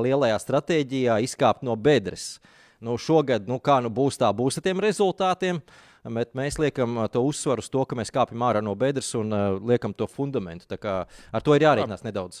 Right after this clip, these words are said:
Speaker 2: ap viņi labi ārā no
Speaker 1: Jā,
Speaker 2: tās
Speaker 1: viņi ļoti
Speaker 2: bedres.
Speaker 1: labi kāpj
Speaker 2: Visi,
Speaker 1: ārā.
Speaker 2: visi labi, jā. Un tas arī izskaidro to, kāpēc arī slapjos laikapstākļos McLarens bija ātrs, jā. Nu, tas piespiedies spēks tur ir vajadzīgs. Un, un tā kā nožuva un varēja visi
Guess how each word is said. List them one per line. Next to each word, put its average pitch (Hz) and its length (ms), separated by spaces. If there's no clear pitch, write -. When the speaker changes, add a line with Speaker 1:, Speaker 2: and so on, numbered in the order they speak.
Speaker 2:
ap - 240
viņi 160 160
labi 202 300
ārā 92 240
no 92 80
Speaker 1:
Jā, 95 80
Speaker 2:
tās 90 80
Speaker 1:
viņi 98 100
ļoti 120 160
Speaker 2:
bedres. 95 200
Speaker 1:
labi - 40
kāpj 147 80
Speaker 2:
Visi, 92 140
Speaker 1:
ārā. 87 160
Speaker 2:
visi 151 260
labi, 131 320
jā. 127 160
Un 120 160
tas 190 160
arī 190 160
izskaidro 151 400
to, 170 160
kāpēc 151 400
arī 143 240
slapjos 135 480
laikapstākļos 113 760
McLarens 117 500
bija 120 320
ātrs, - 320
jā. 117 160
Nu, 127 240
tas 113 160
piespiedies 113 480
spēks 113 240
tur 117 160
ir 127 80
vajadzīgs. 107 400
Un, 107 240
un 107 80
tā 117 80
kā 113 160
nožuva 117 560
un 120 80
varēja 113 400
visi 127 320